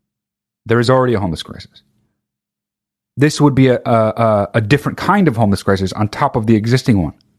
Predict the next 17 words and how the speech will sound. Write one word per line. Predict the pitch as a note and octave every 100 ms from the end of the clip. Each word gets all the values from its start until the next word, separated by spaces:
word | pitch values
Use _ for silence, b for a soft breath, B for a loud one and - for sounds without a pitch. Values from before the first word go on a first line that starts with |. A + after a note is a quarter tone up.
| _ _ _ _ _ _ _ _ _ _ _ -
on | C3+ B2+
top | - C#3 C3+
of | A2+
the | A#2+
existing | G#2+ G#2+ A2+ G#2+
pandemic | G2 A2+ G#2+ B2 F#2+
crisis. | - D#2+ - - - _ _ _ _ _ _ _ _ _ _ _ _ _ _ _ _ _ _ _ _ _ -
So | - E3
many | D#3+ D#3
fucking | - D#3+ - C3
crises. | - C3+ C3+ G2 D#2 - - _ _ _ _ _ _ _ _ _ _ -
I | D3
know | D3 C#3 D3+
the | C#3 B2
government. | A#2 A#2 A#2 G2 F2+ _ _ _ _ _ -
I, | C3 C3+
I, | C3